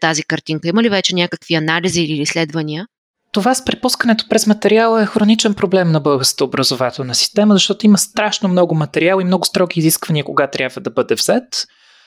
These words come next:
Speaker 2: И българската образователна система е изключително фокусирана върху фактологията. Нещата не са се променили чак толкова в философия от деветнайсти и двайсти век в двайсет и първи век.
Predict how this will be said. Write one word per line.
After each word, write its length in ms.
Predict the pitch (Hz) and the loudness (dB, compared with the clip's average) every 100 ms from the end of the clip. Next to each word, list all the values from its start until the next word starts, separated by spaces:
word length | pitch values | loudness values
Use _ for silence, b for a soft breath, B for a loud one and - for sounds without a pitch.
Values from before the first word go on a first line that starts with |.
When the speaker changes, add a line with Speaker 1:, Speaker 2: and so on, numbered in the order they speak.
| b b - | b b -2
Speaker 2:
И 340 | 214 202 196 | 2 4 2
българската 500 | 170 208 233 220 - | 2 2 2 0 -2
образователна 520 | 185 175 160 202 214 185 | 0 2 2 2 2 2
система 540 | 170 - 185 196 196 | 0 0 0 2 2
е 220 | 196 190 | 2 2
изключително 1080 | 196 175 - - 190 180 - 214 226 220 196 | 2 0 -4 0 0 2 0 -2 2 4 4
фокусирана 640 | - 175 165 180 180 175 156 | 2 0 0 2 2 2 0
върху 260 | 160 - | -2 -2
фактологията. 1000 | - - - 127 123 117 107 - - 156 - B B B - | -4 -4 0 2 2 0 -6 -6 -8 -10 -12 B B B 0
Нещата 800 | 190 190 185 185 185 - 208 208 190 | 6 6 6 4 2 2 0 2 2
не 80 | |
са 140 | 170 208 | 2 0
се 180 | - - | 0 0
променили 560 | 185 160 160 190 185 | 0 2 0 0 0
чак 280 | - 180 - | -2 -4 0
толкова 400 | 185 180 170 156 | 0 0 -2 -4
в 40 | |
философия 680 | - 170 151 - 190 - 180 | -2 0 0 0 0 0 0
от 100 | 170 | 2
деветнайсти 600 | 165 151 - 180 175 - | 2 -2 0 0 0 -2
и 40 | 156 | -2
двайсти 420 | 143 156 - 131 | 0 -4 -2 -2
век 240 | 156 156 | -2 -4
в 120 | 147 135 | -6 -4
двайсет 300 | 143 131 131 | -2 -2 -6
и 140 | 120 | -4
първи 280 | 127 110 107 | -4 -4 -2
век. 280 | 107 - | -4 -4